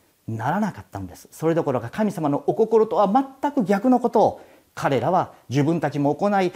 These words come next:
また人々にもそれをなんと押し付けていたのです。知ってください。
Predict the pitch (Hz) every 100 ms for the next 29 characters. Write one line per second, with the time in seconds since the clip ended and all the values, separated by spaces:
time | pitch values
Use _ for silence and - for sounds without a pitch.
0 | - 175 196 254 254 - - - 220 208
1 | 185 202 175 160 147 185 233 - _ _
2 | _ _ _ _ - 143 131 123 123 123
3 | 190 - 175 110 - - - - - _
4 | _ _ _ _ _ _ _ _ - -
5 | 185 170 175 147